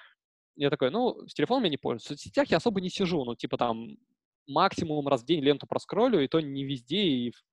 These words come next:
не Facebook, это ВКонтакте, и то у меня там все профильтровано». Я вроде уже все фильтровал, вроде уже все было понятно, и папочки в Телеграме, вот это все.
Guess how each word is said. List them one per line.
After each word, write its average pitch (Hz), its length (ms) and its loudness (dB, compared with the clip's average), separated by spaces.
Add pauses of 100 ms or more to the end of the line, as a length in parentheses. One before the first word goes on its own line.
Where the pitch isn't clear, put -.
не 135 160 -8
Facebook, 143 360 -4
это - 120 -4
ВКонтакте, 131 440 0
и - 40 -8
то 123 80 -2
у - 20 -6
меня 120 120 0
там 113 120 -6
все - 180 -4
профильтровано». 190 680 0 (360)
Я 156 120 6
вроде 190 200 2
уже 180 220 4
все - 140 -4
фильтровал, 180 540 2
вроде 147 200 4
уже 147 180 0
все - 160 -6
было 127 180 0
понятно, 156 520 0
и 135 120 0
папочки - 500 0
в - 60 -16
Телеграме, 151 460 0
вот 131 120 -2
это 135 160 -4
все. 127 260 4